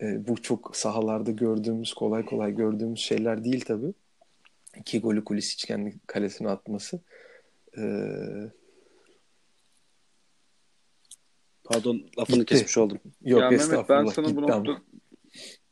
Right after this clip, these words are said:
Speaker 3: ben sana, ben sana şeyi soracağım Mehmet. Yani maç özelinde, e,
Speaker 1: Evet.
Speaker 3: Rıdvan'ı çok kötü buldum ya. Sergen Hoca'nın neden Ensakala'yı oynattığını birazcık daha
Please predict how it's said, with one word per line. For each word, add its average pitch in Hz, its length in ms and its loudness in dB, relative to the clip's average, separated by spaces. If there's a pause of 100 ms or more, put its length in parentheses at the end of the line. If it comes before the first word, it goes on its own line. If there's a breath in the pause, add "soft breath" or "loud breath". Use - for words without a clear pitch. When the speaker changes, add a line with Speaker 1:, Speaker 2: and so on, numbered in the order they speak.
(960)
Speaker 3:
ben 135 340 4
sana, 147 420 2 (180)
ben 131 280 4
sana 139 300 0
şeyi 139 260 4
soracağım 104 460 2
Mehmet. 95 300 0 (680)
Yani 104 360 0
maç 113 420 0
özelinde, 107 720 2 (420 soft breath)
e, 104 100 2
Speaker 1:
Evet. 104 460 8
Speaker 3:
Rıdvan'ı 117 360 4
çok 147 240 2
kötü - 240 2
buldum 92 320 0
ya. 95 240 0 (240)
Sergen 107 460 6
Hoca'nın 110 280 2
neden 113 260 2
Ensakala'yı 113 840 6 (260)
oynattığını 113 720 2
birazcık 110 440 4
daha 110 260 4